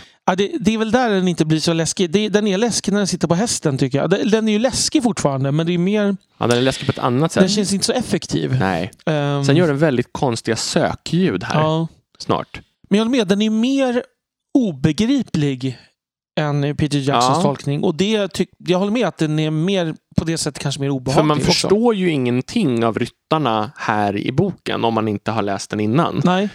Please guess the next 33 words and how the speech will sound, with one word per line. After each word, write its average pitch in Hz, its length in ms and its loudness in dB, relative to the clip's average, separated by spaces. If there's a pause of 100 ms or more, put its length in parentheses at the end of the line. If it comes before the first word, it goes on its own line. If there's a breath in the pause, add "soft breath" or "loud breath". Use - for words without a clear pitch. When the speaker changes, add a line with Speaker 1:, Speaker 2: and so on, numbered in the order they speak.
Speaker 1:
precis. 147 480 -2
Speaker 2:
Och - 60 -20 (440)
det 226 180 0
tycker - 200 -6
jag 110 40 2
är 107 40 -2
bra, 107 180 2
för 123 100 -8
här 196 320 -2
är 123 200 0
den 123 180 0
ju 120 120 0
verkligen 104 840 -4 (520)
liksom 101 440 -6 (520)
krypande 120 600 -2
läskig. 143 680 -4
Speaker 1:
Ja. 156 260 0
Speaker 2:
Man 147 100 2
undrar, 135 220 2
vad 135 420 -2
ska - 180 -6
hända 131 400 -4
här 113 160 -4
nu? 78 100 -8
Speaker 1:
Ja. 147 320 0 (100)
Speaker 2:
Det 139 80 -4
är 135 40 0
inte 135 220 -4
bara 139 220 0
ett 110 100 -6
fysiskt - 760 -2 (420)
förföljelsehot. 120 1040 -2
Speaker 1:
Nej. 160 300 0